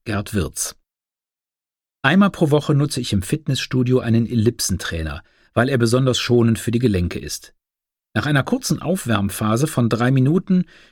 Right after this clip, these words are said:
stelle ich die Wattzahl so ein, dass ich binnen kürzester Zeit einen Puls von hundertsechzig erreiche und für vier Minuten halte. Danach drehe ich die Wattzahl auf einen ganz niedrigen Bereich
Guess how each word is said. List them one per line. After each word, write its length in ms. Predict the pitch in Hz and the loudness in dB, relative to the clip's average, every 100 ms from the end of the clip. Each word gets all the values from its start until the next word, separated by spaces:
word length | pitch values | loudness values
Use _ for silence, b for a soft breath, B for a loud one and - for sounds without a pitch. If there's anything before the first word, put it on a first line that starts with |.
| - | -4
stelle 280 | 185 220 | 2 2
ich 140 | 208 - | 0 0
die 160 | 127 | 0
Wattzahl 440 | 151 - - 127 107 | 0 -2 -2 0 0
so 280 | 104 190 - | 2 0 2
ein, 400 | 92 113 151 b b | -2 -2 -4 b b
dass 160 | - - | -6 -2
ich 140 | 120 | -2
binnen 260 | - 175 175 | 0 2 2
kürzester 500 | - 208 - 160 175 | 0 -4 -2 -6 -6
Zeit 320 | - 143 151 | -4 -2 -2
einen 260 | 123 110 101 | 0 0 2
Puls 320 | 139 147 - | 0 0 -2
von 160 | 135 127 | 0 2
hundertsechzig 680 | 151 143 131 - - - | 2 2 0 0 -4 -10
erreiche 540 | - 90 87 92 147 147 b b | -8 -6 -4 -4 -6 -8 b b
und 160 | - 131 | -4 0
für 120 | 127 | 0
vier 280 | 98 - 170 | -2 0 2
Minuten 480 | 156 127 123 127 98 | 4 2 0 -2 -2
halte. 380 | 101 82 - - _ _ _ _ _ _ _ _ _ _ _ _ - | -2 -4 -10 -16 _ _ _ _ _ _ _ _ _ _ _ _ -4
Danach 500 | 110 120 165 190 - | 0 2 4 2 -2
drehe 380 | 135 107 120 151 | -6 0 2 4
ich 160 | 139 120 | 2 -2
die 160 | 107 | -2
Wattzahl 420 | 131 135 - 139 135 | -2 -4 -2 -2 -2
auf 140 | 120 | -4
einen 260 | - 110 101 | -2 0 2
ganz 260 | 92 - | 0 0
niedrigen 420 | 117 151 151 143 | 0 0 0 0
Bereich 480 | 135 120 131 131 - | 0 0 0 -2 -6